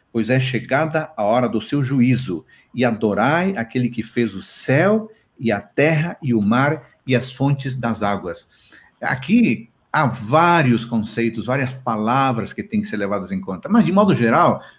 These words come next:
Maureen, eh, e amigos que nos acompanham, aqui nós temos um chamado ao arrependimento. Nós temos um chamado a reconhecer quem é Deus.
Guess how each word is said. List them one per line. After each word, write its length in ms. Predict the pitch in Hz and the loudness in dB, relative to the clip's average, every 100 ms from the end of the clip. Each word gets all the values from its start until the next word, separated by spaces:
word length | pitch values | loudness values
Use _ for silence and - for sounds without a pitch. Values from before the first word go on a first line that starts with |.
| - | -2
Maureen, 380 | 113 107 95 82 _ - - - | 2 2 0 -8 _ -20 -16 -8
eh, 120 | 98 | -4
e 140 | 107 | 2
amigos 360 | 117 123 117 113 | 4 6 4 2
que 60 | |
nos 160 | 117 110 | 2 0
acompanham, 520 | 110 104 95 98 90 | -2 -4 -4 -4 -4
aqui 200 | - - | -6 -4
nós 100 | 185 | -4
temos 280 | 135 170 135 | -2 -2 -2
um 100 | 165 | -2
chamado 580 | 139 117 110 135 147 151 | -2 0 2 2 0 -4
ao 160 | 113 117 | -2 0
arrependimento. 840 | 131 127 131 127 107 107 107 - - _ _ _ _ _ _ _ _ _ - | 0 -2 -2 -2 2 2 2 -2 -18 _ _ _ _ _ _ _ _ _ -16
Nós 140 | - | -8
temos 260 | 127 131 131 | -2 0 2
um 80 | |
chamado 580 | 147 131 120 175 151 104 - - - | 0 0 0 0 0 -4 -8 -14 -4
a 80 | |
reconhecer 600 | 131 147 151 127 120 147 135 | 0 0 2 2 2 -2 -4
quem 240 | 147 131 | -2 0
é 40 | |
Deus. 640 | 107 113 127 107 - - - | 2 2 2 2 -4 -14 -20